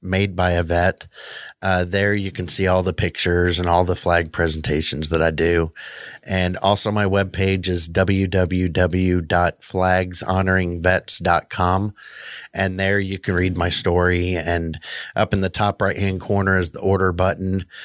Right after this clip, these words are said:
I know a lot of people are scared to click the order button because they think that they're gonna get charged.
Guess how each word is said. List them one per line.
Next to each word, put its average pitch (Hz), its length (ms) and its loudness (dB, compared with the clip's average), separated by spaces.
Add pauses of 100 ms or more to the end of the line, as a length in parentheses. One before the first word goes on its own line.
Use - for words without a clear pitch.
(220)
I 98 160 0
know 110 200 0
a - 20 2
lot 107 180 4
of 98 60 -4
people 110 260 -2
are 95 140 2
scared 98 380 0
to 92 260 0 (360)
click - 320 2
the 90 180 0
order 101 260 0
button 107 400 -2
because 95 260 0
they 92 120 2
think 90 240 -2
that 87 100 -4
they're 95 160 2
gonna 98 160 0
get 87 160 -2
charged. 98 540 -2